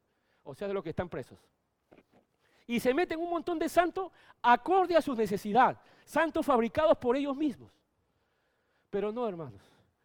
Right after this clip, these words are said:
Dios no puede ser fabricado con manos de hombre. Dios es un Dios supremo. Amén. Y nosotros más bien someternos a sus preciosas manos para que logre en nosotros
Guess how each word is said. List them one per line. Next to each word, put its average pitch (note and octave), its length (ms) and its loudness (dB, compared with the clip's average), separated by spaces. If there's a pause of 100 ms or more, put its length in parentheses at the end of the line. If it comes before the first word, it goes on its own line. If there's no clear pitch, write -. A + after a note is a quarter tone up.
Dios A3 200 -10
no G#3+ 160 -8
puede G#3+ 260 -4
ser G#3 180 -10
fabricado G3 420 -10
con E3+ 160 -16
manos E3 240 -14
de C3+ 100 -16
hombre. G2+ 220 -20 (300)
Dios F#3+ 180 -10
es F3+ 120 -18
un F3+ 100 -12
Dios F#3 160 -12
supremo. C3 440 -16 (120)
Amén. A3+ 280 -6 (360)
Y D3 120 -14
nosotros G3 360 -8
más E3+ 120 -10
bien G3+ 220 -4 (180)
someternos F3 680 -12
a F3 60 -14
sus D#3 120 -16
preciosas D3 440 -18
manos C#3+ 340 -18 (440)
para C#3+ 200 -8
que C#3+ 140 -8
logre D#3+ 400 -8
en C#3+ 120 -14
nosotros C#3 480 -14